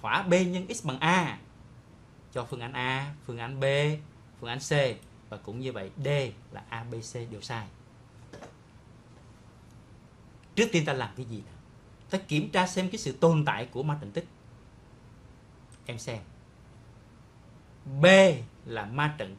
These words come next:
cấp hai nhân ba, hai dòng ba cột. Dễ thấy chưa? Nhân ma trận X nó bằng ma trận A. A có cấp là hai nhân hai. Vậy em có biết là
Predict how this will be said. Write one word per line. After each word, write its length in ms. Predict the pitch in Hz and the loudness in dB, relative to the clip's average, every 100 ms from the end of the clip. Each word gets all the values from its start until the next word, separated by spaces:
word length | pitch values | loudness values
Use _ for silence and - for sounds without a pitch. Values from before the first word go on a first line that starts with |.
| - | -6
cấp 100 | 175 - | -6 -4
hai 240 | 143 135 | -2 -2
nhân 160 | 131 127 | -2 0
ba, 280 | 131 104 98 - | 0 -2 -8 -18
hai 260 | - 131 131 | -6 -4 -2
dòng 160 | 123 95 | -4 -8
ba 140 | 110 110 | -10 -12
cột. 240 | 95 85 - - - - - - - - | -12 -16 -18 -20 -20 -20 -20 -20 -20 -14
Dễ 120 | 107 | -10
thấy 160 | 131 | -8
chưa? 220 | 147 131 101 - - - - - - | -4 -6 -8 -16 -20 -20 -20 -16 -2
Nhân 440 | 147 175 202 202 | 4 6 6 6
ma 160 | 190 180 | 4 4
trận 260 | 127 160 | -2 -2
X 60 | 226 - | -2 -4
nó 160 | 147 180 | -4 0
bằng 260 | 139 131 | 0 2
ma 160 | 151 151 | 0 0
trận 140 | 107 | -4
A. 320 | 123 139 120 101 - - - - | -4 -4 -4 -12 -20 -20 -20 -4
A 240 | 143 160 156 | 4 6 6
có 100 | 180 | 0
cấp 220 | 180 - | -2 -4
là 200 | 127 98 - | -4 -4 -6
hai 140 | 120 | -10
nhân 180 | 123 120 | -10 -8
hai. 220 | 123 110 82 - - - - - - - - - - - - - - | -8 -8 -10 -20 -20 -20 -20 -20 -20 -20 -20 -20 -20 -20 -20 -18 -8
Vậy 180 | 110 - | -8 -6
em 160 | 139 | -8
có 100 | 135 | -4
biết 220 | 160 214 | -2 -2
là 80 | 120 | -4